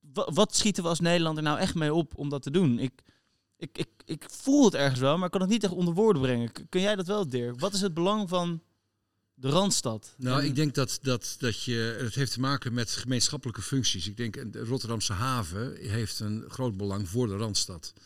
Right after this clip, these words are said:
Speaker 2: En dat heeft Schiphol ook voor de Randstad. En, eh, dat heeft, eh, de Nederlandse kust ook voor de Randstad en nog veel meer. Dus je moet die, die, die centrale functies moet je, denk ik, veel beter aan elkaar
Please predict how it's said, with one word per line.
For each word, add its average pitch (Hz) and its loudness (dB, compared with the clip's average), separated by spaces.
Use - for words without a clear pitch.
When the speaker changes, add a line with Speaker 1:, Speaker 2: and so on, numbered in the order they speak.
Speaker 2:
En 107 -10
dat 104 -8
heeft 110 -2
Schiphol - -2
ook 120 -6
voor 113 -2
de 98 -2
Randstad. 95 -4
En, 107 -2
eh, 101 -6
dat 107 -6
heeft, 107 -4
eh, - -12
de 104 -4
Nederlandse 107 -2
kust - -2
ook 120 -8
voor 117 -6
de 101 -2
Randstad 101 -4
en 104 -8
nog 87 -8
veel 98 -6
meer. 95 -4
Dus 98 -2
je 110 0
moet - -4
die, 117 -18
die, 104 -12
die 104 -2
centrale 127 0
functies 117 -2
moet 107 -6
je, 107 -6
denk 123 -2
ik, 101 -12
veel 123 -2
beter 107 -2
aan 95 -8
elkaar 95 -8